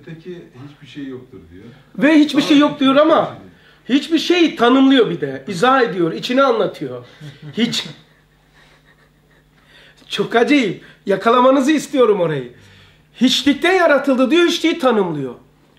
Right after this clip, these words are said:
Speaker 2: Hiçliğe faillik veriyor, çekiç veriyor eline. İçine sıfatlar koyuyor.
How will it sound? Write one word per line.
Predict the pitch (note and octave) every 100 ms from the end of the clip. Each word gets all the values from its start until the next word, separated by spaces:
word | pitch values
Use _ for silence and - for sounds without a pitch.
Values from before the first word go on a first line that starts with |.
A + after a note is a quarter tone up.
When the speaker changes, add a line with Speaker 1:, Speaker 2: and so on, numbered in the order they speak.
| -
Speaker 2:
Hiçliğe | A3+ - D4+
faillik | D4+ B3 C4 B3+ C4+
veriyor, | A3 F#3 E3+
çekiç | A3 - C4+ A#3+
veriyor | G3+ F3+ D#3
eline. | C#3+ C3 C#3+ - _ _ _ _ _ _ _ _ _ _ _ _ _
İçine | G#3 C4 C#4
sıfatlar | C#4 B3 B3 C#4 C4+
koyuyor. | B3+ A3+ D#3+ C3